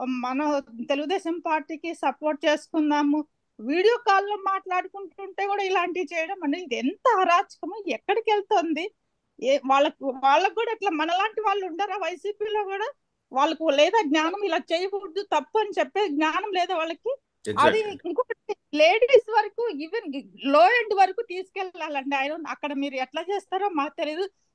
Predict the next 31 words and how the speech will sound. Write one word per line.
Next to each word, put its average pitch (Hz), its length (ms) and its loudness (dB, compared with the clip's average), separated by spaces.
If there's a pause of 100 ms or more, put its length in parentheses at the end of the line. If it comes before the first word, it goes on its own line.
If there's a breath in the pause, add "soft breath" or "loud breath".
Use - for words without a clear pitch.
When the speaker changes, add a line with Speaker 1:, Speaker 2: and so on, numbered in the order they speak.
(120)
Speaker 1:
చాలా 330 240 2
థ్యాంక్స్ 359 440 -4
అండి 359 220 -4
కిరణ్ 320 420 0
గారు 311 240 -2 (320)
ఈ 262 380 -4
ప్రోగ్రామ్ 294 380 6
Speaker 2:
Sure. 311 140 2
Speaker 1:
పెట్టినందుకు, 294 540 0 (640)
మీకు 262 260 -2
Speaker 2:
Thank 214 140 4
you. 269 120 6
Speaker 1:
చాలా 330 60 4
ధన్యవాదాలు. 311 880 -2 (220)
నేను 294 320 2
మిస్, 294 320 0
మిస్ 330 240 0
అయ్యాము 381 320 4
సార్ని. 330 600 0 (300)
సార్ని 330 360 -2
చూసుకు-, 359 540 -4
చూద్దాం 330 360 2
అనుకున్నాము. 285 580 2
ఈ 294 40 2
Speaker 2:
ఖచ్చితంగా - 720 -2
Speaker 1:
విధంగా 180 180 6
Speaker 2:
ఇంకోసారి, 180 280 6
ఇంకోసారి 180 580 2
ప్రయత్నం 165 380 4
చేసి - 140 0
పెట్టిద్దామండి. 90 600 -4